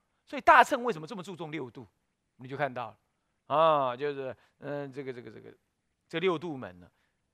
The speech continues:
前面讲禅定智慧，现在禅定跟智慧是就果说的，哦，随顺真如性，所以就果上来说，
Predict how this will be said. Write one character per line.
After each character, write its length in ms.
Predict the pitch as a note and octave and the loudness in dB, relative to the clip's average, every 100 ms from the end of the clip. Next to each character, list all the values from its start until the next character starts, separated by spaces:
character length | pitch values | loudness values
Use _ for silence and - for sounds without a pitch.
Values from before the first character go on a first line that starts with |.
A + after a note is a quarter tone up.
| _ - | _ 4
前 180 | A#3+ | 6
面 240 | C#4+ F#4+ C4 | 8 6 4
讲 240 | - D3+ | 4 4
禅 340 | D3 D#3 E3 A3 | 4 4 4 2
定 200 | D4 G#3+ | -4 -4
智 240 | B3 G3+ | -8 -8
慧， 200 | F#3+ E3+ - _ - | -4 -6 -8 _ 0
现 240 | F4 D#4 | 6 6
在 100 | B3+ - | 4 -4
禅 260 | - A3 E4+ | 6 6 8
定 160 | F4+ | 2
跟 160 | D#4 D#4+ | 2 -4
智 220 | D4+ E4 | -6 -4
慧 220 | B3+ C4+ | 4 4
是 120 | B3+ B3+ | 4 -4
就 180 | C#4+ | -4
果 360 | A#3+ G3+ D#3 A2 | -4 -4 -6 -6
说 360 | G#2+ E3 D3 C3 | -10 -4 -4 -4
的， 120 | A2 _ _ _ _ _ _ _ _ | -10 _ _ _ _ _ _ _ _
哦， 160 | - C#3 | -10 -8
随 340 | - G3 F3+ | -6 -2 0
顺 320 | A#3 - D#4 - _ _ _ _ _ _ | -2 -4 -6 -6 _ _ _ _ _ _
真 240 | A#3+ A#3 | 4 6
如 180 | G#3+ E3 | 4 -4
性， 240 | F3+ A3 C3+ _ | -6 -8 -10 _
所 100 | - | -10
以 40 | D#3 | -6
就 160 | F3+ F#3+ | -2 -2
果 280 | - A#2 | -4 -12
上 200 | A2 D#3+ | 0 0
来 160 | A#2+ A2+ | 0 -10
说， 160 | B2 | -12